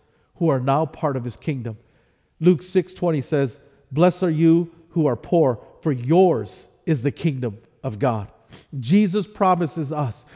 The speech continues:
that when we are poor in spirit, when we are followers of him, when we trust him, when we love him, when we live for him, when we serve him, when we seek him, that we now have the kingdom of God.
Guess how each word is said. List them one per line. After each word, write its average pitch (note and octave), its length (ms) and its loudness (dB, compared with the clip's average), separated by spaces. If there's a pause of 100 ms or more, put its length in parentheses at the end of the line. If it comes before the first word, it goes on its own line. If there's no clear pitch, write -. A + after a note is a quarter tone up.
(140)
that D3+ 120 2
when D#3 200 0
we F#3+ 140 4
are D3+ 100 4
poor F#3+ 360 4
in F3 120 0
spirit, D3+ 380 0
when D#3 160 2
we F3+ 140 0
are D3+ 100 0
followers F#3 600 0
of D#3+ 100 -2
him, E3 220 2 (200)
when E3+ 140 0
we E3 120 2
trust - 420 -2
him, D#3+ 80 -2
when D3+ 120 -2
we E3 80 0
love F#3 280 4
him, E3 140 -2
when D3 100 -4
we D#3 80 2
live F#3+ 240 6
for D#3+ 160 -2
him, C#3 80 -2
when D3+ 140 -4
we E3 80 -2
serve F#3+ 320 2
him, D#3+ 160 -2 (240)
when E3 160 0
we E3+ 100 2
seek - 420 -4
him, C3 240 -2 (720)
that D3 140 2
we D3+ 640 2 (220)
now D#3+ 440 2
have C#3+ 760 0 (260)
the D3 120 0
kingdom D#3 420 0
of C3 160 -4
God. C3 340 -2